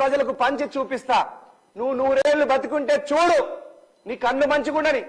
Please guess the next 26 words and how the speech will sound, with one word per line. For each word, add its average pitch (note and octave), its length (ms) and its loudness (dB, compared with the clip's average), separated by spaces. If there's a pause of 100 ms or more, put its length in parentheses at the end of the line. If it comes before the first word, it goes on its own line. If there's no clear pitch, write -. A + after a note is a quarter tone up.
(300)
చేతులు C#4+ 340 2
మంచిగుండని, D4+ 540 0
నీ C#4 60 -2 (360)
కాళ్ళు C#4+ 300 4
మంచిగుండని. C4 580 -2 (260)
నేను B3+ 220 0
చేసే C4+ 240 2 (100)
సేవా C4 220 2 (140)
కార్యక్రమాలు B3 400 -2 (100)
చూస్తూ C#4+ 280 -4 (120)
ఉండు C4 120 -2 (100)
జోగురామన్న. A#3+ 560 0 (680)
ఎట్లా C#4+ 380 -2
నువ్వు C#4+ 240 2
పదిహేను C#4 400 2
ఏళ్లలో C#4+ 340 2
ఏం C#4+ 140 0
చేయలే D4 260 2 (100)
కదా, C#4+ 160 4 (840)
ప్రజలందరినీ C#4+ 640 0 (100)
మోసం C#4+ 360 2
చేసినావు D4 400 2
కదా, C4+ 140 2 (300)
కథం D4+ 260 2
పట్టించినావు D4 540 0
ప్రజలందరినీ. C4+ 640 0